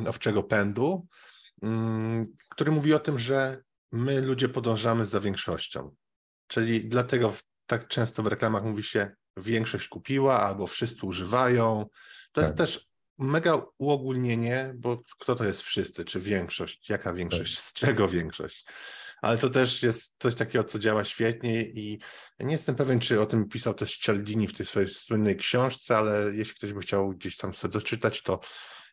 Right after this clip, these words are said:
Speaker 1: e, efekt tłumu czy efekt owczego pędu, jak najbardziej można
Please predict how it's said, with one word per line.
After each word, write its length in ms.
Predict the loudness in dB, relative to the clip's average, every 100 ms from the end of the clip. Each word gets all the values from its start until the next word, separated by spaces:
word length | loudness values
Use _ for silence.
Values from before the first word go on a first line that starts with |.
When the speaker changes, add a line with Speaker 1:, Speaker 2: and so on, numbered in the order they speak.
| -4
Speaker 1:
e, 180 | -2 0
efekt 320 | 0 -2 0
tłumu 340 | 2 6 6
czy 200 | 4 2
efekt 240 | 2 0 -4
owczego 340 | -4 -2 -2
pędu, 400 | -2 -2 0 0
jak 160 | 0 -2
najbardziej 440 | -4 -2 -4 -4
można 420 | -6 -4 -6 -6